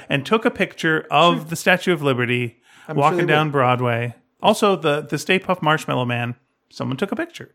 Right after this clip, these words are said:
Speaker 2: Yep.
Speaker 1: There's no way no one took a picture.
Speaker 2: <laughs> Some, someone, some hapless ne-, news person was on the roof.
Speaker 1: Yeah, that's a story you'd cover. Marshmallow Man walking down the street.
Speaker 2: Yeah, yeah.
Speaker 1: Yeah.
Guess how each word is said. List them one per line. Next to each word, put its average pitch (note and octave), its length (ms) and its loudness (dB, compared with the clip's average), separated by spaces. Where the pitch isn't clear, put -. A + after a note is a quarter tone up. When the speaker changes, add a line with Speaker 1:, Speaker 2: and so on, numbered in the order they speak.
Speaker 2:
Yep. - 300 -10
Speaker 1:
There's D3 160 -4
no F3 100 2
way F3+ 200 2
no E3 160 -2
one F3 80 0
took - 140 -6
a D3+ 40 -8
picture. C3 280 -8
Speaker 2:
<laughs> D#3+ 280 0
Some, - 340 -10
someone, D3 360 -6
some D3 540 -2
hapless C#3 500 -6
ne-, B2+ 220 -4
news C3 260 -2
person A2+ 360 -6
was G2 140 -8
on A2 120 -4
the G2+ 80 -8
roof. F#2+ 400 -12
Speaker 1:
Yeah, F4+ 200 4
that's - 200 0
a C#4 40 -4
story E3+ 280 4
you'd C#3 140 0
cover. D3 320 2
Marshmallow D3 520 2
Man B2 280 0
walking C3+ 340 -2
down C3 200 0
the - 80 -12
street. - 380 -6
Speaker 2:
Yeah, G#3 120 -2
yeah. B2+ 200 -2
Speaker 1:
Yeah. E4 160 0